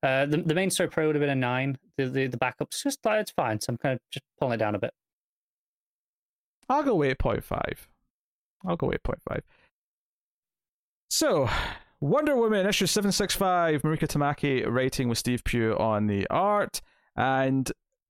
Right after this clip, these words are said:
Speaker 2: the last issue was kind of a little bit more standalone. It was still obviously set in the, the context of, like, them tracking down the tech from Maxwell Lord. This issue felt like, okay, we had a little standalone adventure t-, giving us a taste of what Wonder Woman and Max working together was like.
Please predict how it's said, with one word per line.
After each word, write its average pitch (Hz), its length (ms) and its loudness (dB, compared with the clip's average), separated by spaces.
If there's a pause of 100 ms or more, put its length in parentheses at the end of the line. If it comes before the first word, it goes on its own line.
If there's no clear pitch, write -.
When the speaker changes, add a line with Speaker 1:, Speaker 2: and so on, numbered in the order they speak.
(160)
Speaker 2:
the 269 100 2
last 302 260 2
issue 220 260 2
was 180 140 0
kind 180 180 0
of 175 80 2
a 160 80 2
little 151 220 2
bit 165 120 0
more 165 120 0
standalone. 160 500 0
It 220 40 2
was 233 80 0
still 220 280 0
obviously 135 300 0
set 131 320 0
in 120 160 2
the, 110 180 2
the 107 80 0
context 120 640 -2
of, 101 220 0
like, 101 140 0
them 107 200 2
tracking 110 340 -2
down 104 180 2
the 101 60 0
tech 110 420 0
from 110 140 -2
Maxwell 107 340 0
Lord. 120 240 0 (320)
This 170 180 0
issue 170 220 0
felt 156 180 2
like, 135 260 0 (140)
okay, 185 240 0
we 147 100 2
had 165 140 2
a 180 60 2
little 175 160 2
standalone 156 480 2
adventure 127 360 0
t-, 131 280 -2
giving 139 180 0
us 127 100 0
a 123 60 0
taste - 400 -2
of 113 140 -2
what 117 100 0
Wonder 117 220 0
Woman 113 180 2
and 107 80 2
Max 107 420 0
working 117 280 -2
together 107 240 0
was 101 160 0
like. 160 300 0